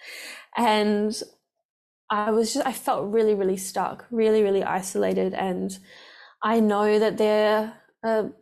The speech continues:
others out there that are having these experiences as well. Maybe you can resonate with what I went through, and maybe there's some things that you've been through or are still struggling with. And that's why it's so important for me to share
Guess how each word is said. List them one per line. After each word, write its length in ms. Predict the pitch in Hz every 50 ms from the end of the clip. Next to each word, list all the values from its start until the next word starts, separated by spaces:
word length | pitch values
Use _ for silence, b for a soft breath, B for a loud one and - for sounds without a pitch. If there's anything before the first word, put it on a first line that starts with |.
| _ _ _ - _ _ - 208
others 300 | 220 220 233 233 226 240
out 180 | - 170 190
there 160 | 214 226 226
that 120 | 220 240 233
are 40 | 240
having 420 | - - - 214 233 226 240 233
these 140 | 240 240 233
experiences 600 | 247 247 - - 254 240 247 247 254 - 254 247
as 100 | 254 233
well. 300 | 226 233 226 254 269 247
Maybe 300 | 220 214 214 220 214 240
you 220 | 226 214 220 233 226
can 220 | 233 240 226 208
resonate 580 | 208 196 233 240 - 254 226 226 220 220 214 -
with 400 | 220 214 214 214 214 214 214 - B B B B B B B B B B B _
what 340 | - 202 202 214 226 240 226
I 200 | 226 226 262 311
went 320 | 302 277 220 190 - -
through, 260 | - - - 202 185
and 180 | 185 190 196 196
maybe 320 | 196 196 208 208 220 220
there's 240 | 214 214 214 220 214
some 220 | - 226 214 208 214
things 300 | 220 214 220 220 220 -
that 360 | 233 220 214 214 - - _ -
you've 320 | 208 208 254 311 320 320
been 140 | 254 214 202
through 180 | 190 196 190
or 160 | 175 170 180 190
are 40 |
still 320 | 185 185 - - 220 208 208
struggling 560 | 202 - - 208 196 196 220 214 208 202 202
with. 360 | 196 196 180 175 180 190 - B B B B B B B B -
And 160 | 220 220 220
that's 220 | 226 220 - - -
why 120 | 247 240
it's 200 | 233 233 - -
so 140 | - 202 202
important 460 | 202 208 - - 202 175 - 208 -
for 100 | - 208
me 140 | 202 202 190
to 100 | 190 208
share 600 | - - - - - 196 202 208 240 277 294 285